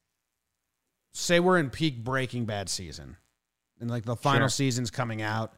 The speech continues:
Speaker 1: but it's not coming out until June, it would be stupid to not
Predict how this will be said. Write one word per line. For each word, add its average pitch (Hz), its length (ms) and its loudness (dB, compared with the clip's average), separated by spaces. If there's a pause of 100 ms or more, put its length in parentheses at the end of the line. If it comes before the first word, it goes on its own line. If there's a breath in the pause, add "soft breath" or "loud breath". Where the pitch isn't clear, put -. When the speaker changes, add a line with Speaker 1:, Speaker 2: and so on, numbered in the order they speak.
(160)
Speaker 1:
but 135 120 -4
it's 131 140 -2
not 143 240 0
coming 147 260 0
out 131 140 2
until 120 680 -2 (680)
June, 139 600 4 (480)
it 143 80 6
would 160 160 6
be 139 540 4
stupid 95 580 -2
to 131 100 -2
not 120 300 0